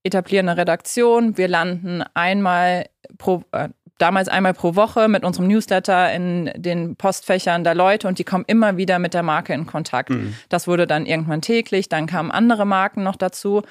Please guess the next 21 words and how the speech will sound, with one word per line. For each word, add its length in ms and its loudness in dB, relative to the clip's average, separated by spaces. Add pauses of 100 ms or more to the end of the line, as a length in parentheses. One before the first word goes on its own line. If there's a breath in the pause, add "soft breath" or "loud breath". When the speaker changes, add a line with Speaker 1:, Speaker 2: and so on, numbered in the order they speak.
(240 loud breath)
Speaker 1:
sodass 400 0
wir 100 0
gar 240 0
nicht 180 0
so 140 0
viel 160 -4
Marketing 560 -2
fürs 180 -8
Festival 460 -2
machen 300 -2
mussten. 640 0
Also 220 0
jetzt, 280 -4
ne, 360 0
wer 160 2
sind 180 -4
die 40 -6
Speaker 360 -2
vor 220 -2
Ort 260 2
und 200 -4